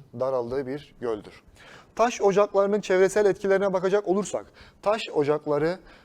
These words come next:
işlenmesi ve çıkarılması sırasında etrafındaki bitki örtüsüne,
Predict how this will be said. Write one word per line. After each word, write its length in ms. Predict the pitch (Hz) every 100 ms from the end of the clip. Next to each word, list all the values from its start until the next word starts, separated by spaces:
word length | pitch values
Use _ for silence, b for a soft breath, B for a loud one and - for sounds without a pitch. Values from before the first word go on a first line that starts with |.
| B -
işlenmesi 760 | 143 160 160 160 160 - 196
ve 80 | 156
çıkarılması 680 | - 139 139 151 151 156 214
sırasında 720 | - 143 120 117 101 113 139 B B B
etrafındaki 840 | 139 139 175 175 170 185 185 196 165
bitki 280 | 156 -
örtüsüne, 540 | 196 180 151 - 117